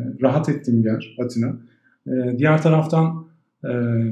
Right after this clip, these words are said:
mimari anlam-, mimari anlamda olsun, şehircilik anlamında olsun. Atina öyle çok çok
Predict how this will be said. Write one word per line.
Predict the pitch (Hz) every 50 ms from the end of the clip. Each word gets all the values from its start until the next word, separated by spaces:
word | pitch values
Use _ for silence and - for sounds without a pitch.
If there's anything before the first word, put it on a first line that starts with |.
| 110 110 113 - 127
mimari | 127 117 120 120 127 127 131 135 147 160
anlam-, | 151 143 139 139 131 135 135 - - -
mimari | 139 131 123 123 120 127 123 123 135 143
anlamda | 135 131 127 120 113 110 107 104
olsun, | 104 - - - 117
şehircilik | - - 127 120 123 120 120 120 127 - 127
anlamında | 120 113 113 110 107 107 104 104 104
olsun. | 95 - - - 127 -
Atina | 139 131 - 139 139
öyle | 135 139 139 135
çok | 135 - 143 - -
çok | - 139